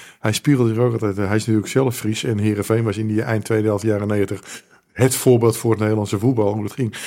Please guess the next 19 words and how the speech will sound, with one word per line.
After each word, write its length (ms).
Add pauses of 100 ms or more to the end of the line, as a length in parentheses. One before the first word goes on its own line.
(160)
En 140
dat 180
wilde 300
hij 100
ook 140
gewoon. 240
"Nee, 160
nee, 140
nee, 240
wat, 540
wat 140
die 80
Friesen 280
kunnen, 200
ik 60
ben 100
ook 120
Fries." 280 (460)
Eh, 180